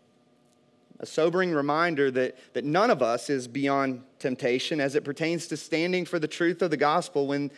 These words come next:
the approval of others is at stake. Whether it be the compromising of the message of the gospel itself or the decisions we make when we're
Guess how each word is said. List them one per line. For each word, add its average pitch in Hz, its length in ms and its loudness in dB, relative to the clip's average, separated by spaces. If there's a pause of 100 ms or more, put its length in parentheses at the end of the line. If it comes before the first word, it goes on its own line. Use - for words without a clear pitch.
(140)
the 143 100 4
approval 165 400 2
of 165 100 0
others 143 480 0
is 131 160 -6
at 120 100 -6
stake. - 540 0 (1400)
Whether 139 220 4
it 131 40 -4
be 139 60 2
the 127 100 0
compromising 156 720 0
of 127 100 -2
the 131 80 0
message 143 360 0
of 147 80 0
the 127 60 -4
gospel 131 460 2
itself 202 640 2
or 139 180 2 (220)
the 147 80 2
decisions 170 520 2
we 180 120 2
make 170 280 2
when 151 140 0
we're 160 240 4